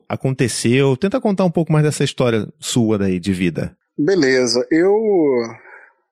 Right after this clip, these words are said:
Speaker 2: na minha adolescência, percebi uma vocação pastoral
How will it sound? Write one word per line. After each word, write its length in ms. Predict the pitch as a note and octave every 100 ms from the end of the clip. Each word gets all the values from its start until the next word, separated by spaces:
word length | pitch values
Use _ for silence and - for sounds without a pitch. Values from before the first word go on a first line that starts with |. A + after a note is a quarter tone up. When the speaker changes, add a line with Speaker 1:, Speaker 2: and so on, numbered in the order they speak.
| _ - -
Speaker 2:
na 160 | C#3+ D3
minha 220 | D3+ F3
adolescência, 1000 | E3 F3 E3 D3 - D3+ D3+ E3+ E3+ D3+
percebi 540 | - D3 - D3 C3+
uma 400 | D3+ D3+ C#3+ C#3
vocação 920 | B2 D3+ - E3+ D#3+ - - D3+ D3+ D3+
pastoral 920 | C#3+ C#3+ - D#3 C3+ B2 B2 C#3 E3+